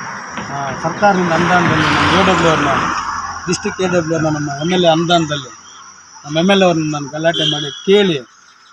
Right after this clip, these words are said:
ನಮ್ಮ ಎಮ್ ಎಲ್ ಎ ನಾವು ಬೈಸ್ಕೊಂಡು ಕೇಳ್ಕೊಂಡು ಕೈ ಕಾಲು ಹಿಡ್ಕೊಂಡು ನಾನು ಊರ ಅಭಿವೃದ್ಧಿಗೆ ನಾನು ಇಲ್ಲಿಂದ ಅಲ್ಲಿವರೆಗೂ ಹಾಕ್ತೀನಿ. ನಮ್ಮ ಎಮ್ ಎಲ್ ಎ ಬೈಯೋರು, "ನಿಮ್ಮೂರು ಕೆಲಸ ಹಾಕ್ಕೊಂತೀಯ ನೀನು, ನಮ್ಗೇನು ಸಹಾಯ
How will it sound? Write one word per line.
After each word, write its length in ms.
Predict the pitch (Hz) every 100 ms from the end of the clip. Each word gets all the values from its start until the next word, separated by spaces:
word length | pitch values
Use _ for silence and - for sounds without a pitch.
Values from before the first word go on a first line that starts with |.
| - -
ನಮ್ಮ 120 | 143 156
ಎಮ್ 80 | 175
ಎಲ್ 100 | 170
ಎ 120 | 156 147
ನಾವು 120 | 135 127
ಬೈಸ್ಕೊಂಡು 480 | 175 165 175 160 147 127 117 - _ - - - - -
ಕೇಳ್ಕೊಂಡು 560 | 196 196 170 165 151 131 - 165
ಕೈ 180 | 190 175
ಕಾಲು 140 | 160 151
ಹಿಡ್ಕೊಂಡು 280 | 147 151 143
ನಾನು 140 | 135 156
ಊರ 80 | 147
ಅಭಿವೃದ್ಧಿಗೆ 400 | 143 160 139 131 127
ನಾನು 140 | 127 143
ಇಲ್ಲಿಂದ 280 | 165 160 139
ಅಲ್ಲಿವರೆಗೂ 280 | 135 139 131
ಹಾಕ್ತೀನಿ. 300 | 123 113 - - - - - - - - - -
ನಮ್ಮ 140 | 139 156
ಎಮ್ 100 | 175
ಎಲ್ 80 | 165
ಎ 20 | 143
ಬೈಯೋರು, 240 | 170 165 147
"ನಿಮ್ಮೂರು 260 | 151 165 -
ಕೆಲಸ 160 | 165 -
ಹಾಕ್ಕೊಂತೀಯ 420 | 165 160 143 143 135
ನೀನು, 180 | 143 185 190 - - - -
ನಮ್ಗೇನು 460 | 139 147 196 202 165
ಸಹಾಯ 180 | 170 196